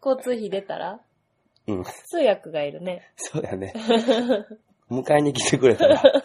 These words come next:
Speaker 2: 空港まで。
Speaker 1: <laughs>
Speaker 2: うん。なんかでも、ほんとそれぐらいしないといけないかなとも思う、最近。
Speaker 1: うん。
Speaker 2: やっぱ僕さ、
Speaker 1: はい。
Speaker 2: 昔に比べたら、数年前に比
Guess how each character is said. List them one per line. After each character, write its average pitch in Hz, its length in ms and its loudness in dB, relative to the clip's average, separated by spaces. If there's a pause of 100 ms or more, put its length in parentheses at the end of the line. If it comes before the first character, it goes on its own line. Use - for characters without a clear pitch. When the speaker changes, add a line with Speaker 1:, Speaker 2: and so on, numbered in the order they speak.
(100)
Speaker 2:
空 123 120 4
港 110 260 -2
ま 104 140 0
で。 95 140 -10 (840)
Speaker 1:
<laughs> - 720 -8
Speaker 2:
う 95 100 -10
ん。 87 360 -8 (1120)
な 135 160 2
ん 214 60 -2
か 220 120 0
で 113 120 2
も、 120 520 0
ほ - 180 -6
ん 196 100 -8
と 240 140 -6
そ - 120 -2
れ 202 160 2
ぐ 208 80 0
ら 202 140 2
い 202 100 -2
し - 180 -8
な 277 120 2
い 123 120 -2
と 113 100 -8
い 139 60 -6
け 247 140 0
な 262 80 0
い 117 80 0
か 113 100 0
な 151 200 -2
と 113 100 -4
も 101 160 -6
思 160 260 0
う、 95 60 -6
最 92 300 -8
近。 92 300 -10
Speaker 1:
う 180 60 -16
ん。 170 420 -14
Speaker 2:
や 156 100 2
っ - 20 -12
ぱ 190 80 -4
僕 151 540 -2
さ、 156 440 2
Speaker 1:
は 190 160 -8
い。 170 160 -8 (220)
Speaker 2:
昔 131 460 -2
に 160 120 -2
比 156 60 -10 (240)
べ 92 80 -4
た - 120 -10
ら、 107 220 0
数 107 200 -10
年 110 180 -4
前 123 160 0
に 98 80 -4
比 - 60 -14